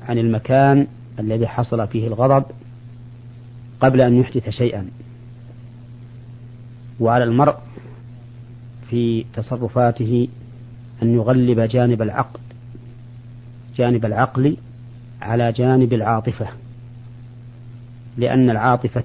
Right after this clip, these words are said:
تجرف بالإنسان وتلقيه في الهاوية. وما أكثر الناس الذين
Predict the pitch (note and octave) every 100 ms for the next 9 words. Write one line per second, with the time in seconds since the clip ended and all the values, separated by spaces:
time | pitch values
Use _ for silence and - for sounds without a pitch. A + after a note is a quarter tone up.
0 | - C#3 B2 B2 B2 A#2 A2 G#2+ - B2
1 | B2 B2 - - - - - - - -
2 | - A#2 B2 - C3 A#2 A2+ G#2 A2+ A2+
3 | G#2 - - - - - - - - -
4 | - - - - C3 C3+ C3 - C3+ A#2+
5 | A#2+ B2+ B2+ A#2+ A2+ A2+ B2+ B2 B2